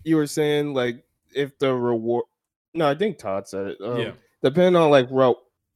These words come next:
Speaker 1: rewards you get, like, for being in the alliance or whatnot, like, if that's cool, then, like, yeah, I'll definitely do it and whatnot. But, like, it was just, like, some bullshit that I don't know if I'm gonna be,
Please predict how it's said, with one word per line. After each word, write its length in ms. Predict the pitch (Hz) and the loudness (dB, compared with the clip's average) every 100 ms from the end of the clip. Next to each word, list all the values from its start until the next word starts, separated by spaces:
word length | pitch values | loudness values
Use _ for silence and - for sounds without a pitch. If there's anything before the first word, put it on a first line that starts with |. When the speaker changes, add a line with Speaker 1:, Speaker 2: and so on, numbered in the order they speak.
| _ | _
Speaker 1:
rewards 640 | 131 120 107 117 117 123 139 | -6 -4 -2 -2 -2 -4 -10
you 80 | |
get, 400 | 131 131 131 120 | -6 -2 -2 -2
like, 240 | 120 113 110 _ _ | -4 -4 -4 _ _
for 180 | - 113 | -10 -8
being 420 | 107 113 113 120 | -8 -8 -6 -6
in 140 | 123 123 | -4 -4
the 180 | 120 - _ _ | -6 -8 _ _
alliance 500 | 131 135 135 135 131 | -4 -2 -2 -4 -2
or 120 | 143 | -2
whatnot, 540 | 131 139 135 143 143 139 - - _ _ 131 | 0 0 0 2 0 0 -8 -20 _ _ 0
like, 280 | 113 98 _ - | 0 0 _ -10
if 160 | 120 | -6
that's 320 | 117 120 120 - | -2 -2 -2 -6
cool, 400 | - 135 135 123 | 2 4 4 2
then, 440 | 113 110 110 117 _ _ - | 0 -2 -4 -10 _ _ -8
like, 220 | 107 107 - | -6 -6 -8
yeah, 160 | 120 113 | -4 0
I'll 140 | 110 117 | 0 0
definitely 440 | 110 107 101 104 | -4 -4 -6 -10
do 280 | 95 101 107 | -8 -8 -6
it 100 | 107 | -6
and 140 | 101 | -4
whatnot. 480 | 101 95 104 101 101 | -4 -4 -4 -8 -6
But, 120 | 95 | -6
like, 200 | 92 90 - _ _ _ _ - | -4 -6 -10 _ _ _ _ 0
it 60 | |
was 120 | 147 185 | 2 4
just, 240 | 254 - | 4 6
like, 140 | 202 - | 4 4
some 220 | 147 110 | 0 0
bullshit 760 | 110 120 127 123 117 107 104 117 | 0 2 2 -2 -4 -4 -6 -6
that 480 | 110 107 107 117 - _ | -6 -6 -8 -12 -16 _
I 140 | 113 147 | 0 0
don't 120 | 135 | 0
know 220 | 127 117 | 0 0
if 140 | 113 | 0
I'm 180 | 117 110 | -2 -2
gonna 140 | 117 107 | -4 -4
be, 360 | 110 110 117 | -4 -4 -6